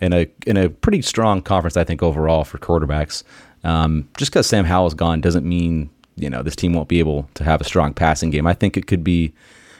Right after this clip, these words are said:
maybe even better than last year. Plenty of talent comes back around May, including Josh Downs at wide receiver, who had over thirteen hundred yards and eight touchdowns. So one of the best receivers there is in the country. And their second leading receiver, Antoine Green, is also back.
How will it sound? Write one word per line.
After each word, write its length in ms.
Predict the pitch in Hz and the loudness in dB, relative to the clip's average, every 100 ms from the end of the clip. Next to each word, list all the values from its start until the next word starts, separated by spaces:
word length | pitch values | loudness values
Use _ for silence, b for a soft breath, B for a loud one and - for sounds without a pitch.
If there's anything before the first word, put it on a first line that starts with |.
| - | -4
maybe 200 | 147 202 | -2 0
even 180 | 202 143 | 0 0
better 260 | 131 170 | 0 2
than 160 | 95 82 | 2 2
last 300 | 71 71 - | 0 -2 -2
year. 140 | 73 | -4
Plenty 340 | - - 117 131 | -4 -2 0 0
of 80 | |
talent 320 | - 113 117 - | 0 0 0 0
comes 220 | 110 101 | -2 0
back 340 | 98 95 98 - - - | 0 0 -2 -10 -8 0
around 400 | 90 90 90 90 | 2 4 2 2
May, 240 | 90 92 | 2 2
including 340 | 90 - 90 | 2 0 -2
Josh 300 | 82 80 80 | 0 -2 -2
Downs 480 | - 82 82 82 - - - | 0 0 0 -4 -10 -12 -6
at 120 | 80 | 0
wide 80 | 82 | 2
receiver, 360 | 80 - 85 82 | 0 0 0 2
who 140 | 80 | 2
had 220 | 78 76 - - | 0 -2 -4 -2
over 160 | 92 | -2
thirteen 440 | - - 104 - 87 | -2 -2 -2 -2 0
hundred 200 | 85 82 | 0 2
yards 240 | 80 80 | 2 2
and 80 | 78 | 0
eight 100 | 73 | -4
touchdowns. 460 | - 76 85 80 78 | -4 -2 -2 -2 -2
So 200 | 76 71 B B B _ | -4 -6 B B B _
one 120 | 107 | 0
of 40 | 104 | 2
the 40 | |
best 220 | 80 78 - | 2 0 -2
receivers 380 | 76 82 76 | 0 0 0
there 160 | 69 76 | 0 0
is 100 | 73 | 0
in 60 | 73 | -2
the 60 | |
country. 440 | 69 80 76 80 78 B B - | -2 -2 0 0 -2 B B -2
And 100 | 92 | 0
their 60 | 82 | 0
second 340 | - 151 98 | 0 0 0
leading 240 | 87 82 80 | 2 2 2
receiver, 340 | 76 85 80 | 0 2 2
Antoine 340 | 80 - 71 | 2 0 -4
Green, 280 | 73 107 107 | 0 0 2
is 80 | 78 | 0
also 340 | - 123 - 78 | 0 0 0 0
back. 380 | 78 78 - | 0 -2 -4